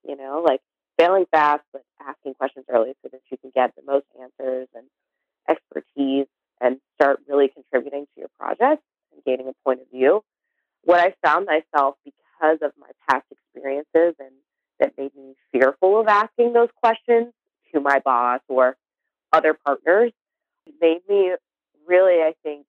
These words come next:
struggle a little bit in, for some projects where if I would have just asked one question to one key person, I would have gotten the answer quickly and been able to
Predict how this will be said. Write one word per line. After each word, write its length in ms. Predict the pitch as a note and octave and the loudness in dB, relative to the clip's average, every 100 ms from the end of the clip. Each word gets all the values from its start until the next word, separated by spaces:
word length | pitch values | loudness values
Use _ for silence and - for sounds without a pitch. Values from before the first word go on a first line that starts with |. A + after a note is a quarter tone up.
| _ _ _ - | _ _ _ 0
struggle 520 | A#3+ E4+ C#4 F3+ E3+ | 2 4 4 2 2
a 60 | G3+ | 0
little 260 | G3 G3 | 2 0
bit 260 | F#3+ G3 G3 | 2 2 2
in, 320 | F#3+ F#3 F3+ F#3 _ _ _ | 0 -4 -6 -12 _ _ _
for 140 | A3+ - | -2 -2
some 120 | G#3+ | -4
projects 480 | B3+ D4 D4 G#3+ - | -2 0 0 -2 -2
where 280 | G#3+ G3 F#3+ | 0 2 2
if 80 | G3+ | 0
I 80 | D#4+ | -2
would 140 | E4+ A#3 | -2 -2
have 120 | - | -4
just 120 | G3+ - | -10 -2
asked 240 | G3 G3+ _ _ | 0 0 _ _
one 220 | E3+ A3+ | -2 -2
question 460 | C#4+ C4 A#3+ - E3+ - _ _ - | 0 -2 -2 -10 -18 -18 _ _ -16
to 60 | G#3+ | -10
one 240 | F#3 G3 A3 _ | -4 -2 -4 _
key 100 | A3 - | -12 -2
person, 460 | F#3+ A3 D3+ C#3+ D3+ _ _ _ _ _ _ | -2 -2 -6 -6 -6 _ _ _ _ _ _
I 100 | A3 | 0
would 140 | B3 C4 | 2 0
have 80 | A3+ | 0
gotten 180 | G#3 G3 | -4 -4
the 140 | G3 | -12
answer 220 | G3 F#3+ | -12 -14
quickly 380 | - G3+ - E3+ | -12 -12 -4 -6
and 80 | E3 | -4
been 140 | E3+ | -6
able 220 | E3 D#3+ E3 E3+ | -4 -2 0 2
to 300 | D#3 D3+ | 2 2